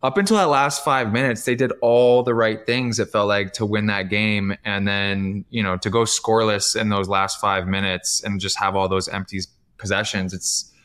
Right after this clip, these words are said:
you know, it's a killer. You know, when you're going up against a talented team like I U, it's just, it's gonna be tough to win games like that. So I do, I do feel bad for them 'cause it's, that was the one, that was the one they needed.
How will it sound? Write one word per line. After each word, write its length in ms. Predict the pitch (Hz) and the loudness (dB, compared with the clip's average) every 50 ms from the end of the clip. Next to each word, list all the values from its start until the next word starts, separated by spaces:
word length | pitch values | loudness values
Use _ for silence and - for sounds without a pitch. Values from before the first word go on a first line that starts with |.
| _ _ _ _ | _ _ _ _
you 80 | _ 113 | _ -2
know, 100 | 107 101 | 0 0
it's 140 | 98 95 - | 0 0 -2
a 40 | 95 | -6
killer. 500 | - - 113 113 110 92 85 87 - _ _ | -2 0 2 2 2 2 0 -4 -10 _ _
You 80 | 98 95 | -4 -2
know, 100 | 95 95 | 0 0
when 120 | 95 98 101 | 0 0 0
you're 100 | 104 107 | 0 0
going 220 | 110 107 107 110 | 2 2 2 2
up 120 | 107 104 | 0 -2
against 280 | 117 98 110 104 98 - | -2 -2 -2 -2 -2 -4
a 40 | 98 | -8
talented 460 | - - 101 98 98 95 - 98 90 | -4 -2 -2 0 -2 -2 -4 -8 -8
team 220 | - 107 104 101 | -4 -4 -4 -2
like 160 | 98 92 90 95 | -2 -4 -4 -2
I 140 | 90 90 | -2 0
U, 220 | 90 90 95 98 92 | 0 0 0 0 0
it's 200 | 90 85 - - | 0 -2 -6 -8
just, 340 | 95 90 - - - - - | -6 -6 -4 -6 -6 -4 -6
it's 200 | 95 90 - - | -6 -6 -6 -8
gonna 200 | - 101 95 92 | -6 -4 -4 -4
be 140 | 87 92 | -4 -6
tough 240 | 87 - 90 87 - | -4 -4 -6 -6 -6
to 100 | - 90 | -8 -6
win 180 | 90 90 90 87 | -6 -6 -6 -4
games 280 | 87 87 90 90 85 | -4 -4 -4 -4 -6
like 140 | 85 82 _ | -8 -8 _
that. 200 | 87 85 85 82 | -4 -4 -4 -4
So 300 | - - 90 90 87 - _ _ - _ - _ 123 | -4 -2 -2 -2 -4 -4 _ _ -20 _ -8 _ -2
I 40 | |
do, 220 | 131 123 156 170 156 | 0 2 2 2 4
I 120 | - 143 139 | 2 0 2
do 160 | 135 151 151 | 2 0 0
feel 240 | 151 - 160 151 135 | 2 2 2 2 2
bad 320 | 117 120 110 117 120 117 | 2 2 2 2 0 0
for 120 | - 143 | -2 -2
them 360 | 131 131 135 131 131 135 131 - _ _ _ _ _ _ _ _ | 0 2 0 0 0 0 -2 -4 _ _ _ _ _ _ _ _
'cause 240 | - 117 113 107 104 | -2 -2 -2 0 0
it's, 320 | 113 101 - - - - - | -2 0 0 -4 -4 -4 -2
that 200 | - 113 113 120 | 0 0 2 2
was 200 | 127 127 117 107 | 2 0 2 2
the 60 | 120 110 | 2 2
one, 340 | 110 110 107 110 110 107 | 2 2 2 0 -2 -2
that 100 | - 113 117 123 | 0 0 2 2
was 100 | 131 120 | 2 2
the 80 | 123 | 2
one 220 | 113 120 120 117 113 | 2 2 2 2 0
they 160 | 110 104 98 | 0 0 0
needed. 460 | 95 101 98 95 82 82 78 - _ | 0 0 0 0 0 -2 -4 -6 _